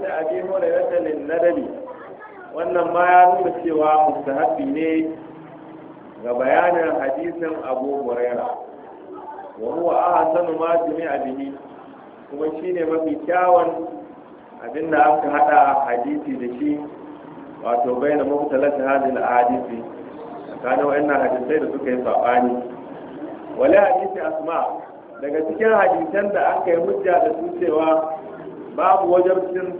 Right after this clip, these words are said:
sake wanka, in an wa gawa wanka. Akwai hadisin Asma binti Umaysin, imra'ati Abi Bakr as-Siddiq, mata ce ga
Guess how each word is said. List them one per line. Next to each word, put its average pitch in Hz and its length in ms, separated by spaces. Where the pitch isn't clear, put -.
sake 180 400
wanka, 143 400
in 143 80
an 165 300
wa 147 240
gawa 139 340
wanka. 135 300
Akwai 180 240
hadisin 190 500
Asma 151 640
binti 165 260
Umaysin, 143 600
imra'ati 135 560
Abi 143 320
Bakr 156 400
as-Siddiq, 120 480
mata 185 500
ce 170 140
ga 147 80